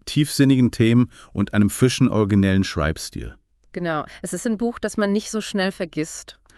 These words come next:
Speaker 1: Und es ist ein Buch, das uns zeigt, dass Science Fiction so viel mehr sein kann als nur Unterhaltung. Es kann uns helfen, die Welt mit anderen Augen zu sehen und über die Zukunft nachzudenken.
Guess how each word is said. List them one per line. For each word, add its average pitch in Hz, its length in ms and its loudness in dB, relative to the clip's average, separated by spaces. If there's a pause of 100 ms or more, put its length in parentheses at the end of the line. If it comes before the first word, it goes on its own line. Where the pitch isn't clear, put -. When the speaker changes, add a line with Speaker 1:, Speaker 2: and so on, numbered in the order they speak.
(200)
Speaker 1:
Und 104 80 -2
es 104 80 0
ist 123 160 -2
ein 113 80 -2
Buch, 147 180 4
das 139 180 -2
uns - 480 -4 (720)
zeigt, - 680 -6 (400)
dass 90 180 -4
Science 107 320 -2
Fiction 127 500 -2 (220)
so 127 220 2
viel 131 200 2
mehr 117 220 2
sein 104 240 0
kann 101 320 -2
als 90 320 -6
nur 95 260 -2
Unterhaltung. 85 640 -6 (800)
Es - 200 -12
kann 110 140 0
uns 95 180 -2
helfen, 127 280 0
die 101 160 -4
Welt 101 220 -2
mit 87 180 -8
anderen 98 300 -2
Augen 71 280 -8
zu 76 160 -10
sehen 76 280 -4
und 87 180 -6
über 85 180 -6
die 78 100 -8
Zukunft - 420 -6
nachzudenken. 73 800 -8